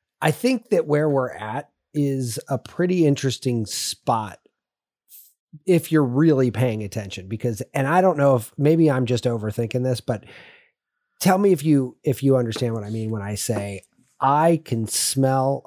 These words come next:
a-, as, as, uh, oh man, what was Christian Slater's character in Pump Up the Volume where he goes, "I could smell a lie like a fart in a phone booth"?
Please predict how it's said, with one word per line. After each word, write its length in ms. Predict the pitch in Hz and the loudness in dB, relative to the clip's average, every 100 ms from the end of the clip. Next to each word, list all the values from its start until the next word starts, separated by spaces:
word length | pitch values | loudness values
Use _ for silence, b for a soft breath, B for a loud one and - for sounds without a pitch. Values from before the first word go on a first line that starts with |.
| - | -4
a-, 180 | 127 135 | -4 -2
as, 360 | 123 123 - - - | -2 -2 -6 -10 -4
as, 360 | 123 120 117 | -2 -2 0
uh, 420 | 123 113 107 107 - _ _ _ _ _ _ _ _ - | 0 -2 -4 -6 -8 _ _ _ _ _ _ _ _ -4
oh 140 | 127 104 | -2 0
man, 280 | 104 104 104 | 0 -2 0
what 100 | 135 | 0
was 120 | 123 | 0
Christian 400 | - 120 123 110 | 0 0 2 0
Slater's 360 | 117 113 110 | 0 0 -2
character 560 | - 120 110 101 - 98 | -2 0 0 0 -4 -4
in 100 | 95 | -4
Pump 260 | 92 110 104 | -6 -6 -4
Up 120 | 104 | -6
the 80 | 101 | -6
Volume 280 | 104 101 98 | -6 -4 -4
where 100 | 95 | -4
he 40 | |
goes, 160 | 98 98 | -4 -4
"I 60 | 107 | -6
could 160 | 104 | -6
smell 340 | - 135 123 117 | -4 0 0 0
a 60 | |
lie 300 | 107 123 143 | -2 0 2
like 180 | 131 113 | 2 -2
a 80 | 90 | -8
fart 320 | - 143 156 | -2 0 2
in 80 | 139 | 2
a 40 | |
phone 280 | - 123 117 | 4 2 2
booth"? 320 | 95 87 - | 0 -8 -8